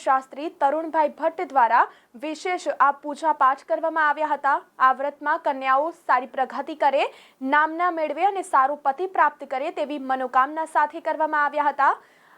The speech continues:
આ પવિત્ર અવસરે મોટી સંખ્યામાં શ્રદ્ધાળુઓ અને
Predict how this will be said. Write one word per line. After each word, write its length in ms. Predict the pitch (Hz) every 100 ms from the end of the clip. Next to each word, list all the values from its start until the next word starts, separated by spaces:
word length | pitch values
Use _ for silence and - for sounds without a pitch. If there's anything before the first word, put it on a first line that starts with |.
| _ -
આ 160 | 311 381
પવિત્ર 380 | 370 359 -
અવસરે 420 | 339 320 320 302 349
મોટી 300 | 302 294 311
સંખ્યામાં 540 | 339 320 294 311 294 294
શ્રદ્ધાળુઓ 580 | 277 269 233 269 277 359
અને 120 | 392